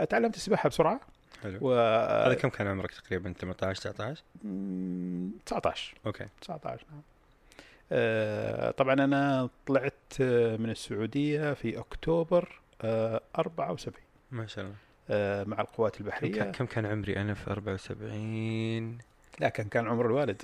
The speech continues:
Speaker 2: كم؟ <laughs> كان عمري بالسالب. <laughs> طيب.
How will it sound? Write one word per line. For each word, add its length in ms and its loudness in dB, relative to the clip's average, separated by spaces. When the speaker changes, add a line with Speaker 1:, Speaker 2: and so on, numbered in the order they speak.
Speaker 2:
كم؟ 160 8
<laughs> 720 -6
كان 120 4
عمري 200 4
بالسالب. 600 4
<laughs> 720 -6
طيب. 440 2